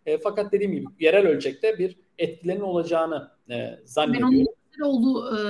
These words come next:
Speaker 2: örgütüyle artık cemiyetiyle neyse çok yakın, e, temasta olduklarını ve o yüzden aslında yeni bir siyasetle ortaya koymaktan ç-, e,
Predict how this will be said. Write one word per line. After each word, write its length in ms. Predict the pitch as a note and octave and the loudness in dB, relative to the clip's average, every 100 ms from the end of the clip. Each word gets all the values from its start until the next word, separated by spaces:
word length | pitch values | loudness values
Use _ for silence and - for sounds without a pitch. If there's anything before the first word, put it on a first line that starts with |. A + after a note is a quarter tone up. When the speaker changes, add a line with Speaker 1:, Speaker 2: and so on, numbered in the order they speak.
| G3+ G#3+ - | -4 -6 0
Speaker 2:
örgütüyle 540 | A3 A3+ A#3 - C#4 A3+ | 4 4 2 0 0 4
artık 380 | F3+ F#3 A#3 - | 4 2 -8 -2
cemiyetiyle 640 | G#3 G#3+ A3 A3+ A#3 G#3 | 0 0 0 0 -2 0
neyse 320 | A3+ A3+ C4 | 0 0 -6
çok 240 | - A#3 | -6 -4
yakın, 400 | G#3 G#3 B3+ A#3 - | -4 -2 0 -2 -2
e, 180 | F#3 F#3 | -6 -6
temasta 480 | G3 F#3+ F#3+ - A#3 | -4 -4 -4 -4 -4
olduklarını 520 | A3 - - A#3 C4+ | -4 -6 -6 -4 -2
ve 40 | B3+ | 0
o 100 | A3+ | 6
yüzden 340 | A#3 A3 G3+ F3+ | 6 6 0 -2
aslında 380 | F3 - G3 | -6 -8 -8
yeni 200 | F#3 G3 | -4 -2
bir 80 | G3 | -2
siyasetle 540 | G3 G3+ F3 - G#3 F#3 | -4 -2 -2 -4 -12 -8
ortaya 300 | F3 F#3+ F#3 | -8 -8 -8
koymaktan 480 | F3+ F3+ F3+ F#3+ | -6 -8 -8 -8
ç-, 360 | F#3+ - - | -8 -12 -18
e, 20 | - | -16